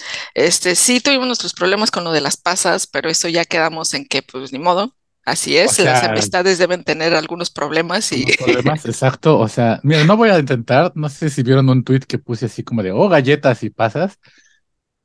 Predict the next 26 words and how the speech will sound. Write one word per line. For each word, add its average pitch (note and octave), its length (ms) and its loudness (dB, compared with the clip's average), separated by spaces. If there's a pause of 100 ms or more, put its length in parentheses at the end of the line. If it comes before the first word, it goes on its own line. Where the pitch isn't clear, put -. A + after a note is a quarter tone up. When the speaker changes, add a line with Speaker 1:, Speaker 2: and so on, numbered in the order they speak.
(140)
Speaker 2:
No D3+ 140 4
voy C4+ 120 4
a A#3+ 40 4
decir F3 240 2
quién E3 180 2
trajo D3+ 280 2
esas C3 240 -2
pasas C#3 560 -2
a A2 80 -2
la - 140 0
Speaker 1:
Ay. - 240 0
Speaker 2:
facultad, A2+ 680 2 (540)
esas C#3 320 2
galletas, C#3+ 840 2 (840)
con F3 180 4
la F3 100 4
negra G#3 240 4
intención F#3 840 2 (720)
de D#3+ 100 2
hacerlas F3+ 400 0
pasar D3+ 440 -2
por F#3 140 0
galletas D3 400 -2
con C3+ 180 -6
choco - 260 -6
chips. - 680 -2